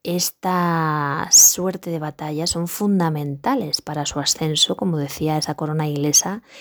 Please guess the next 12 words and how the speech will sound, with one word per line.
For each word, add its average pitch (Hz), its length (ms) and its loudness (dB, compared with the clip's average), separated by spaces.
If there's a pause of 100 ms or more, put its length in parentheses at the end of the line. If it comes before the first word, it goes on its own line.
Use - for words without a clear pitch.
(120)
que 160 140 -6
tanto 160 640 -4 (260)
codiciaba. 139 720 -6 (720)
Porque 165 320 -2
claro, - 320 0 (840)
tenía 170 500 4
rivales. 165 720 -2
El 170 120 -8
conde 165 220 0
inglés 175 600 4 (280)
Harold 180 580 0
Watkinson, 233 1200 0